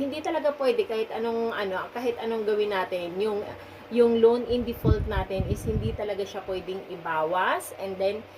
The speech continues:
hindi ka pwedeng makapag-loan. Kaya, kaya tayo nadi-disqualified kapag nangungutang tayo ng panibago sa Pag-ibig Fund, tapos naka-loan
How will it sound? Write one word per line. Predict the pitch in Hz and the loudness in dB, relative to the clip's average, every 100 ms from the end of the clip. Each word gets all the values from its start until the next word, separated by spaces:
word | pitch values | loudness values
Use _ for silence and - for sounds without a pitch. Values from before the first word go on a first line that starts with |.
| - - | -16 -4
hindi | 233 233 226 | -2 0 -2
ka | - 202 - | -2 -4 2
pwedeng | 190 180 180 190 | 0 2 -2 -2
makapag-loan. | 185 175 - 190 160 165 170 160 156 156 - | -4 -6 -8 -8 -6 -4 -2 -2 -2 -4 0
Kaya, | 208 202 208 - - - | 2 2 0 -12 -18 -4
kaya | 254 262 254 | 2 2 0
tayo | 233 233 233 233 | 0 2 4 4
nadi-disqualified | 226 208 202 202 220 - - 190 196 220 196 185 196 | 2 -2 -6 -10 -12 -8 -2 -2 -2 -6 -4 -4 -2
kapag | 202 196 190 | -6 -4 -6
nangungutang | 196 190 196 208 202 202 196 | -4 -2 0 0 0 -4 -2
tayo | 190 190 190 | 0 2 0
ng | 190 | -4
panibago | 185 180 175 175 170 | -6 -8 -4 -2 -4
sa | - 190 | -8 -10
Pag-ibig | 185 170 185 196 - | -6 -4 -4 -6 -8
Fund, | 185 170 - - - - - | -6 -6 -6 -8 -12 -12 -2
tapos | 202 208 196 | -2 -2 -6
naka-loan | 208 202 190 180 | -8 -2 0 0